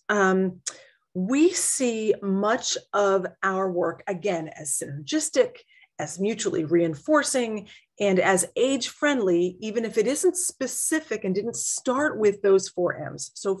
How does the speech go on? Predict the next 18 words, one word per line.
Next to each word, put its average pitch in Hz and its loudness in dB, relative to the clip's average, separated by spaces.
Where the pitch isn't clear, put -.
for 247 2
example, 170 -4
I'm 180 0
using 254 0
the 202 -2
geriatrics, 190 2
uh, 170 0
E 190 -4
D 190 -4
work - -4
that 190 4
you'll 190 6
be 185 0
hearing 180 -2
more 175 2
about 165 -4
from 175 -6
Maria, 151 -8